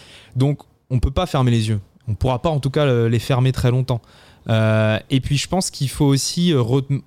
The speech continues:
remettre de la joie et du bonheur dans l'engagement, dans le fait de, de faire quelque chose qui a du sens. Euh, en fait, c'est cool, c'est joyeux de rejoindre des associations, c'est des super moments, c'est des super rencontres, c'est des nouvelles amitiés, c'est le sentiment d'être utile.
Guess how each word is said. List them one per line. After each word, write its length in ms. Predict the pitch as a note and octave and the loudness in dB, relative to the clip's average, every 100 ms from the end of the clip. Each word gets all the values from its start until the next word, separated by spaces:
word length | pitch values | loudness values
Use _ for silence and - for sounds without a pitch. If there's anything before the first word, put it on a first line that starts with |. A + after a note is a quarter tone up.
| - | -8
remettre 360 | A#2+ D3+ D#3+ C#3+ | -2 0 0 0
de 80 | B2+ | 0
la 140 | B2 | 2
joie 520 | A2 B2 C#3+ E3 F3+ - | 2 2 2 0 -4 -6
et 80 | A#2 | -4
du 120 | A#2+ | -2
bonheur 400 | A#2+ C3+ C#3+ D3+ | 0 2 2 0
dans 120 | A#2 | 0
l'engagement, 580 | B2 C3 B2+ A#2+ A#2 A2+ A2+ | 2 2 0 0 -2 -4 -6
dans 80 | A2+ | -4
le 80 | |
fait 300 | A2 D3+ C#3 | -2 -2 -2
de, 240 | A2+ A2+ G#2+ - - - - | 0 0 -2 -8 -20 -20 -6
de 80 | A#2+ | -4
faire 220 | - D3+ | -2 -2
quelque 180 | D3 - | -2 -2
chose 380 | E3+ F#3 C3+ G#2+ - - _ _ - | 0 0 0 -6 -12 -20 _ _ -10
qui 320 | - C#3 C3 | -2 2 2
a 80 | A#2+ | 0
du 140 | A#2+ | -2
sens. 640 | - E3 F3+ F#3 - - - - - - A2+ | -2 -2 -2 -2 -6 -10 -14 -20 -20 -6 0
Euh, 920 | A2 A2 A2 A2 A2 A2 G#2+ G2+ G#2 - - | 2 2 2 0 0 0 0 -2 -4 -8 -6
en 80 | A#2+ | -4
fait, 180 | F3+ | -4
c'est 180 | - B2+ | -2 -4
cool, 400 | - - F3 A2+ - - | -2 0 0 0 -4 -12
c'est 180 | - A#2 | -4 0
joyeux 480 | A#2+ C#3+ D#3 D#3 C#3+ | 2 2 2 0 -2
de 140 | A#2+ B2 | -2 0
rejoindre 360 | A#2+ C#3+ D3+ | 2 2 2
des 100 | C#3 B2+ | 2 0
associations, 680 | - B2 C3+ - E3+ F3+ - - - | -2 -2 0 0 0 -2 -4 -20 -10
c'est 200 | - A#2+ | -2 0
des 100 | B2 | 0
super 440 | - D3+ E3 D#3 | -2 -2 0 0
moments, 420 | D#3 D#3 D#3 D#3 | 0 0 0 0
c'est 140 | - B2+ | 0 0
des 80 | |
super 380 | A#2 - C#3 D3 | -2 -2 -2 -2
rencontres, 520 | B2+ C#3+ C#3 C#3+ D3 - | 0 -2 0 0 0 0
c'est 80 | |
des 100 | B2 | 2
nouvelles 380 | B2+ C3 C3+ C3 | 4 2 2 2
amitiés, 480 | C#3 C#3 C3 C#3+ C#3+ | 0 0 0 0 0
c'est 140 | - | 0
le 40 | A#2+ | -2
sentiment 440 | - C3 C#3+ C3+ | 0 0 2 2
d'être 260 | C3+ B2+ - | 0 0 -2
utile. 420 | C3+ - D3+ | -4 0 0